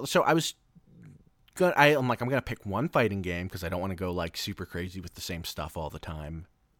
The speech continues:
on this list." So I'm like, it was a choice between this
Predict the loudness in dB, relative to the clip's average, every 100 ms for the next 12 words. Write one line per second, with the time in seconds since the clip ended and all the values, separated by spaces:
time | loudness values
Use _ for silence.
0 | -10 -6 -6 -6 -4 -4 -6 -12 -20 -18
1 | -18 -6 -4 -4 -6 -10 -4 -2 -2 -2
2 | 2 2 2 -2 0 0 0 0 0 0
3 | -2 -6